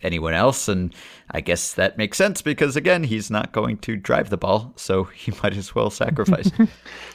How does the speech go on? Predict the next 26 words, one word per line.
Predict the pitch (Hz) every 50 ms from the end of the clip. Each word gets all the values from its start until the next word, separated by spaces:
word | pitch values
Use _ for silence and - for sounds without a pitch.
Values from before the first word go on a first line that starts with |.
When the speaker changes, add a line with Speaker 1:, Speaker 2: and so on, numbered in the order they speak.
| - -
Speaker 2:
You, | 160 180 180
uh, | 175 160 151 139
he's | 113 - - 190 170 151
listed, | 175 220 233 - - - 151 135 120 110 101 - 127
Nakashima | 135 139 143 - 135 - 160 147 127
is | 117 110
listed | 110 117 120 - - - 107 98
at | 92 92 95 92 - 95
one | 95 110 135 151
hundred | 131 120 143 135 120 117 113 107
and | 95 98 95 98 95 -
fifty-one | - 120 - - - 107 95 95 90 90 87
pounds, | - - 117 123 139 170 196 190 - - - - - - - - - -
which | - - 104
Speaker 1:
Mm-hmm. | 98 113
Speaker 2:
is, | 113 107 98
uh, | 104 98 92 95 90 95
as | 104 101 -
you | 135 120
pointed | - - 110 101 95
out, | 104 110 104
very | 98 127 139 -
specific, | - - - - - 175 120 101 - - _ - - - - - -
uh, | 92 92 92
Speaker 1:
Yeah. | 87
Speaker 2:
and | 92 90 90